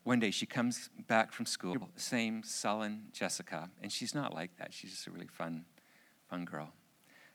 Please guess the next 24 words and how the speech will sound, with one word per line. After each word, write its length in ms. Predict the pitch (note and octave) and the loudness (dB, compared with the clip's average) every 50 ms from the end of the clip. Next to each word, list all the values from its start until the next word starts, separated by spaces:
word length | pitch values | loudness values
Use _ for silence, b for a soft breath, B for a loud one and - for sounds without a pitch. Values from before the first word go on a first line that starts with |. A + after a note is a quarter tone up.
| B B | B B
I 40 | |
take 200 | G#2+ - C3 C3 | -6 -2 0 0
her 60 | B2 B2+ | 2 4
by 140 | A2+ G#2+ | 6 6
the 120 | G#2 G#2+ G#2 | 6 6 4
hand, 360 | G2+ F#2+ F2 E2 E2+ F2 - - - - - _ _ _ _ _ _ B B B B B B B B B B B B B B | 2 2 2 2 2 0 -4 -10 -16 -20 -20 _ _ _ _ _ _ B B B B B B B B B B B B B B
walk 260 | - G#2 G#2+ A2+ A#2 | 4 6 6 6 6
in 100 | B2+ A2 | 4 2
the 60 | G#2+ | 2
living 260 | G2+ F#2+ F#2 F2+ F2 E2 | 2 2 2 2 2 2
room. 220 | F2 E2+ F2 F2 - B B B B | 2 0 -2 -4 -6 B B B B
I 40 | - | -8
sit 240 | - - C3+ A#2+ | -4 -4 -4 -4
close 300 | - - - G#2 F#2 - - | -4 -2 -4 -2 -2 -2 -6
to 100 | - F2 | -6 -6
her, 220 | - E2 D#2 F2 - B B B B B B _ B B B B B B B B B B B | -6 -6 -6 -6 -8 B B B B B B _ B B B B B B B B B B B
and 100 | B G2 | B -10
I 40 | F#2+ | -10
say, 220 | G2 - - G#2 F#2+ | -8 -8 -6 -6 -6
Jess, 560 | F2 - A2 G#2 G#2+ G#2+ - - - - - - - _ b b b b b b b | -4 -2 0 0 0 0 -2 -4 -6 -8 -10 -14 -20 _ b b b b b b b
this 140 | B2+ B2+ B2+ | -4 -2 -2
is 140 | G#2+ E2 | -2 -4
not 280 | E2 D#2+ D#2+ F2 E2 D2+ | -2 0 0 0 0 -2
you. 260 | - D2+ D2+ D#2 D2+ | -4 -6 -6 -6 -8